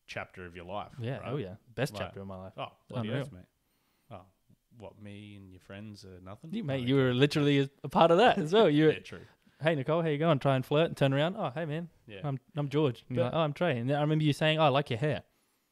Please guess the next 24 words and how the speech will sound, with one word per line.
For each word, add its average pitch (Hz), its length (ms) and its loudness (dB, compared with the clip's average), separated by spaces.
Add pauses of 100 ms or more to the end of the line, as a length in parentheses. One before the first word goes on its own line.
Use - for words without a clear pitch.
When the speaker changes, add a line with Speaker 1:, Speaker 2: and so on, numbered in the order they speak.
(1000)
Speaker 2:
I 139 40 -8
was 131 100 -6
Speaker 1:
Did 175 40 -8
I? 285 80 -8 (160)
Speaker 2:
Yeah, 190 140 0
and - 100 -6
I 135 80 0
said 147 180 -4
to 147 60 -6
Nicole, 151 260 -2
I - 20 0
was 113 100 -6
like, 113 140 -10 (360)
Speaker 1:
Did 123 120 -16
you 139 60 -10
have 156 100 -4
the 139 80 -6
Speaker 2:
"Who 226 180 0
is 233 60 0
Speaker 1:
slick, - 20 -4
Speaker 2:
the 175 80 2
guy 170 160 2
Speaker 1:
you 180 60 4
had - 20 2